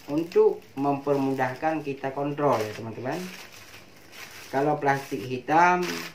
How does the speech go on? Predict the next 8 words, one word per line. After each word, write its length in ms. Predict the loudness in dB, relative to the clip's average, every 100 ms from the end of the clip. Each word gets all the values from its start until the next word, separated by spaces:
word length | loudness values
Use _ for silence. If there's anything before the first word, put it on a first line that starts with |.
| -18 -20 -20 -20 -20 -20 -20 -20 -20 -20 -20 -20 -20 -20 -20 -20 -20 -20 -20 -20 -20 -20 -12
susah 480 | -6 0 2 2
untuk 160 | -2 -4
mengontrol, 400 | -4 -4 -4 -6 -6
harus 240 | -8 -8
kita 320 | -10 -8 -8
buka 240 | -8 -8 -10 -8
selalu. 320 | -10 -10 -12 -16 -20 -20 -20 -20 -14
Nah, 160 | -12